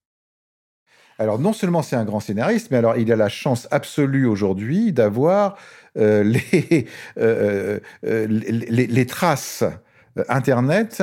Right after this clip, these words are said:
de tout ce qui s'est passé et, euh, de pouvoir toujours les retrouver, parce qu'il en reste toujours. Il y a toujours des coins d'ordinateur, on retrouve un petit mot, une lettre, un rendez-vous, euh, euh, un,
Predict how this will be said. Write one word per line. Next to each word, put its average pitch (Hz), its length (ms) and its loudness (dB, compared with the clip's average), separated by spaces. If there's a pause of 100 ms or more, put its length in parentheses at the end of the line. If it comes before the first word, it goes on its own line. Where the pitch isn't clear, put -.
(120)
de 120 120 -2
tout 120 140 -6
ce - 60 -6
qui - 100 -6
s'est - 140 -2
passé 202 640 0 (180)
et, 175 440 0
euh, 123 80 2
de 117 120 0
pouvoir 156 400 0
toujours 196 260 2
les 190 60 2
retrouver, 139 420 2
parce - 160 -4
qu'il 139 160 0
en 143 60 4
reste 170 180 0
toujours. 135 360 0 (320)
Il - 40 0
y 107 40 2
a 104 40 0
toujours 165 300 0
des 127 120 0
coins 170 200 0
d'ordinateur, 139 800 2
on 117 160 2
retrouve 120 500 0
un 117 100 2
petit 120 200 -4
mot, 120 440 2
une 113 200 2
lettre, 117 380 0 (280)
un 123 80 0
rendez-vous, 117 1040 0
euh, 107 720 2 (380)
euh, 55 920 -2
un, 104 300 -2